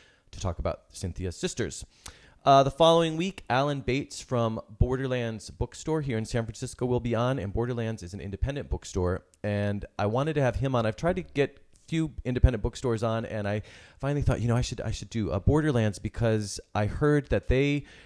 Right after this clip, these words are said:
they're doing something that quite a few bookstores, it's indie, indie bookstores seem to be doing now, which is finding original,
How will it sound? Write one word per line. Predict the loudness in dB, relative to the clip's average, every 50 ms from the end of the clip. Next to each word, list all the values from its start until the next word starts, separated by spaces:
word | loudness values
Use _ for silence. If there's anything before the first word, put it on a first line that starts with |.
| -20 0
they're | 2 4 4
doing | 4 2 0 0
something | 0 0 2 2 2 2
that | 4 2 2 2 -2 _ _ _
quite | -2 2 4 4 4 2
a | 0
few | -2 -2 0 0
bookstores, | 0 0 0 -4 -4 -4 -2 -2 -4 -6 -8 -12
it's | -16 -16 -14 _
indie, | -4 -4 -2 -2 -4 -4
indie | -4 -4 -4 -2 0
bookstores | 0 0 0 -2 -4 -4 -4 -4 -6
seem | -6 -6 -6
to | -4
be | -6 -6
doing | -6 -4 -4 -4 -4 -4
now, | -6 -4 -4 -6 -6
which | -4 -4 -4 -4 -6 -8
is | -6 -2 -2 -2 -2 -6
finding | -6 -4 -2 0 0 0 0 -2 -2 -4 -6 -10 -8
original, | -6 -6 -4 -2 -2 -2 -2 0 2 4 4 6 6 4 2 0 -2